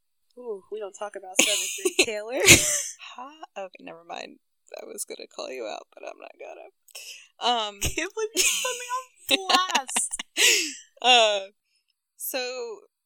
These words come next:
Speaker 2: further laws over time include the M'Naughton Rule, the Durham Rule,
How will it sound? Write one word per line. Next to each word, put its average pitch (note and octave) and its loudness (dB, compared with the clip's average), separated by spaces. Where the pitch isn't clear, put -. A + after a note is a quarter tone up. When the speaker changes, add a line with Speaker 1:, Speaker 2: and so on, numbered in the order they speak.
Speaker 2:
further C#4 -10
laws G3+ -10
over F#3+ -18
time E3 -16
include F3+ -20
the E3 -10
M'Naughton F#3+ -12
Rule, F#3+ -12
the G3 -10
Durham F3+ -14
Rule, E3+ -16